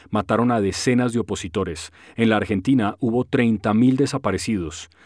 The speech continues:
La democracia regresó en mil novecientos ochenta y tres con la elección de Raúl Alfonsín.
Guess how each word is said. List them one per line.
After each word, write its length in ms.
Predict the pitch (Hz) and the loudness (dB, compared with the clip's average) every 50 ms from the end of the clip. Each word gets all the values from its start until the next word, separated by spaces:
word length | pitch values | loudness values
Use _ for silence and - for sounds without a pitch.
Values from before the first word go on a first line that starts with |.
| - - | -14 -6
La 140 | - 110 101 | -2 -2 0
democracia 480 | 101 95 92 - 113 113 101 - 123 | 0 0 -2 0 -2 -2 0 0 0
regresó 640 | 117 117 113 92 98 95 87 - - 107 104 - - _ | 0 0 0 0 0 -2 -2 -2 0 0 0 -2 -4 _
en 180 | - 113 98 101 | -8 -4 -2 0
mil 160 | 107 113 120 | 0 2 0
novecientos 580 | 120 120 107 98 - 113 110 107 101 - 110 98 | 0 0 -2 -2 -2 -2 -2 -2 -2 -4 -6 -6
ochenta 380 | 113 - - 104 92 - 90 | -6 -6 -6 -6 -4 -4 -6
y 60 | 85 82 | -6 -2
tres 300 | 92 110 107 95 - - | 0 0 0 0 -2 -4
con 140 | - 92 | -6 -4
la 100 | 90 92 | -4 -2
elección 560 | 104 107 117 - - - 104 98 101 104 - - | -2 -4 -4 -4 -4 -2 0 0 0 -2 -6 -6
de 160 | 117 101 98 | -6 -6 -4
Raúl 380 | 87 87 90 90 95 104 107 110 | -4 -2 -2 0 2 2 2 0
Alfonsín. 580 | 101 - - 107 95 - 107 87 73 67 - | -2 -2 -4 -4 -4 -4 -6 -8 -8 -12 -16